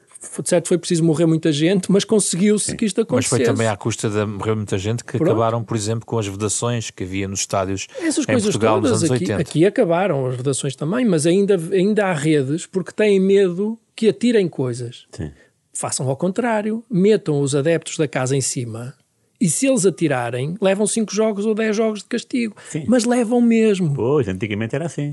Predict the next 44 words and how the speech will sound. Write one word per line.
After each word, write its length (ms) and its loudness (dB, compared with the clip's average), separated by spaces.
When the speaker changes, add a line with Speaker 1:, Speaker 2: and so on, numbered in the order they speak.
Speaker 1:
Pronto, 140 -2
Speaker 2:
A 20 0
mão 140 0
Speaker 1:
porque 120 0
Speaker 2:
dura 120 4
Speaker 1:
o, 20 2
Speaker 2:
existia, 480 -4
Speaker 1:
o 60 -4
Speaker 2:
agora 260 0
não, 140 -2
Speaker 1:
problema 240 -4
Speaker 2:
não 80 -6
é? 140 -8
Speaker 1:
é 60 -14
que 640 -14
agora 220 -2
Speaker 2:
Ah. 20 0
Speaker 1:
o 40 0
Speaker 3:
O 20 -18
que 100 -2
é 40 4
que 60 4
tu 20 0
Speaker 1:
problema 100 2
Speaker 3:
não 100 2
Speaker 1:
toda 60 4
a 100 4
Speaker 3:
gostas 200 2
Speaker 1:
gente 40 -2
Speaker 3:
no 80 0
futebol, 380 -2
Rui, 200 -6
que 60 -12
estavas 320 -6
a 80 -4
dizer? 400 -2
Speaker 2:
<laughs> 100 2
O 40 2
que 80 2
é 60 2
que 100 -12
eu 40 -6
não 160 0
gosto? 320 -2